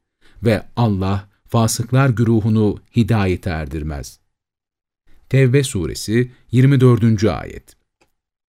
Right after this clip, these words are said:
Bu ayette Allah Subhanallahu ve Teala açık bir şekilde kendi zatının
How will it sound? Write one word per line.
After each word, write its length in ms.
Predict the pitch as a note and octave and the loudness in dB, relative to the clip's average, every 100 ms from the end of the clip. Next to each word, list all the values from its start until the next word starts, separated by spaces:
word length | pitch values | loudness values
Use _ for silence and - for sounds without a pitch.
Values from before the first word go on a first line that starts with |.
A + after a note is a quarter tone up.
| _ _ _ - | _ _ _ -4
Bu 220 | B2+ F#3 | 2 4
ayette 720 | C#3 F2+ - - A2 C3+ D#3 - | 4 0 -4 -4 0 2 0 -2
Allah 520 | A#2+ G#2+ A2 B2+ B2 _ | 0 2 2 0 -2 _
Subhanallahu 920 | - A2+ A2+ A#2 A2 G2+ G2+ F#2+ F#2+ | -6 -4 0 0 0 0 -2 -2 -4
ve 100 | F2+ | -6
Teala 760 | - E2 F2+ G2+ A2+ B2 A#2 - | -6 -8 -4 -2 0 0 -2 -8
açık 420 | G2+ - F#3 - | -8 -4 -6 0
bir 100 | C3 | -2
şekilde 760 | - B2 - B2 A2+ A#2+ A2+ - | 0 -4 0 0 2 2 0 -2
kendi 360 | B2+ A#2 G#2+ G2+ | 0 2 2 -2
zatının 640 | F2+ C#2+ - E2 G#2 D#3 | -4 -6 -8 -4 -2 -2